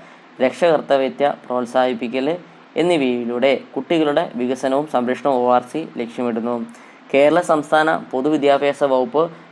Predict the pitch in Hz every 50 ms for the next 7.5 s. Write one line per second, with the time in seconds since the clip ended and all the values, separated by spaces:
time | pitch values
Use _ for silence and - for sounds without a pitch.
0 | - - 131 131 143 151 151 190 180 170 165 160 156 156 156 156 156 143 135 139
1 | 139 135 - 127 113 117 139 135 143 143 135 - 131 127 127 143 160 - 131 127
2 | 127 123 127 127 - 139 - - 139 127 123 139 165 170 160 143 - - 139 139
3 | 135 135 135 135 135 123 123 120 120 120 131 135 143 151 147 - - 127 120 127
4 | 123 131 127 123 123 123 123 123 120 123 - - - - - - - - 135 143
5 | 147 170 175 156 135 131 123 123 131 135 131 - 131 113 123 131 131 139 139 139
6 | 139 143 123 - - - 127 123 120 151 175 - - - - - - - - 123
7 | 123 123 117 120 131 131 131 131 139 147